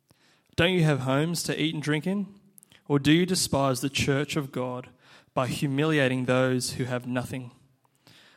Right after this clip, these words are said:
What shall I say to you? Shall I praise you?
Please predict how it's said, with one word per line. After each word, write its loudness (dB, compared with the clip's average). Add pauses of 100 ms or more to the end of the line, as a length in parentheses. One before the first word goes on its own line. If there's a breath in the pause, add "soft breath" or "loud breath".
What 4
shall 2
I 4
say 0
to -2
you? -4 (180)
Shall 0
I 2
praise 0
you? -4